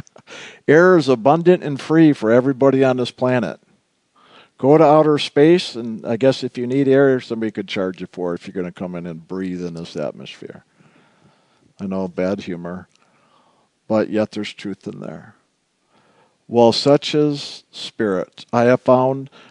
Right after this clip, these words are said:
like air is to the body, is what the Holy Spirit is like to the soul. For without that Holy Spirit, that is life itself, the essence of God,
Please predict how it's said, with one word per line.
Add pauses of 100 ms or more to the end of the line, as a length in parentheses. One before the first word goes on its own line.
like
air
is
to
the
body, (280)
is
what
the
Holy
Spirit
is
like
to
the
soul. (1120)
For
without
that
Holy
Spirit,
that
is
life
itself,
the
essence
of
God,